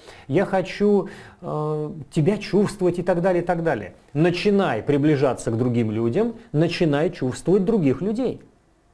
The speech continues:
И если же ты с ними дерёшься и говоришь: «Я с Богом хорошо», а с людьми в контрах, непонятно, какого Бога ты исповедуешь.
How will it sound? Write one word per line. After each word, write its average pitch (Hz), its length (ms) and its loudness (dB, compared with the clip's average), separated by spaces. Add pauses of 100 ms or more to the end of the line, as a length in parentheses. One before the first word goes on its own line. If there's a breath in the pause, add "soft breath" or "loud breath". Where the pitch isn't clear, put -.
(640 loud breath)
И 147 80 2
если 226 220 2
же 202 120 2
ты 208 100 -2
с 208 120 -4
ними 202 400 4 (140)
дерёшься 190 680 2
и 160 80 4
говоришь: 175 380 2
«Я 208 160 2
с 120 100 -4
Богом 165 340 2
хорошо», 175 540 0
а 135 160 0
с - 100 -10
людьми 160 380 2
в - 160 -4
контрах, 240 680 0 (1000)
непонятно, 180 720 -2
какого 175 360 2
Бога 135 260 0
ты 131 160 -2
исповедуешь. 156 560 -4